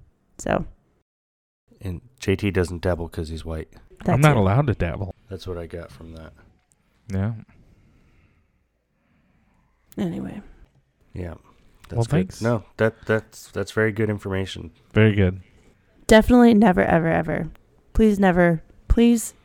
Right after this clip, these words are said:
Speaker 1: for the love of God, never play with Ouija boards. Don't do it.
Speaker 2: Mm.
Speaker 1: Just don't.
Speaker 2: Good word of advice.
Speaker 1: Yeah, please don't.
Speaker 3: One thing I did tell my dad when he gave me my Ouija board was, uh, he was like, "Hey, how'd that Ouija board work out for you?" I don't,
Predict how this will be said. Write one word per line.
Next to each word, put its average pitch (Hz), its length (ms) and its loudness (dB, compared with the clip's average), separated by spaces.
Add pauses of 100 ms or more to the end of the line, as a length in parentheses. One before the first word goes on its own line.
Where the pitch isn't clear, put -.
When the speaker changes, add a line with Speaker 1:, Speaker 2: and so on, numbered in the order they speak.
(100)
Speaker 1:
for 220 120 -4
the 208 60 4
love 185 280 4
of 160 160 -4
God, 165 360 6
never 165 460 4 (380)
play 175 180 6
with 156 140 4
Ouija 160 300 0
boards. 160 460 2 (100)
Don't 185 220 2
do 175 160 0
it. 175 200 0 (160)
Speaker 2:
Mm. 95 460 -4
Speaker 1:
Just - 180 -8
don't. 175 400 2
Speaker 2:
Good 92 200 -2
word 90 240 -2
of 87 100 -8
advice. 82 440 -10 (600)
Speaker 1:
Yeah, 190 220 6
please 190 280 4
don't. 170 300 4 (300)
Speaker 3:
One 123 180 2
thing 117 320 -2
I 101 100 0
did 101 220 0
tell 98 160 -2
my 95 140 -2
dad 92 300 -4
when 92 160 -6
he 95 120 -12
gave 92 180 -6
me 92 120 -6
my 95 180 -6
Ouija 95 320 -8
board 92 320 -6
was, 92 340 -6
uh, 95 280 -8
he 98 100 -6
was 98 160 -6
like, 95 180 -10
"Hey, 135 180 -4
how'd 175 260 -8
that 160 160 -6
Ouija 180 240 -6
board 104 220 -6
work 98 180 -4
out 95 180 -4
for 95 220 -6
you?" 95 140 -4
I 98 100 -4
don't, 113 240 -10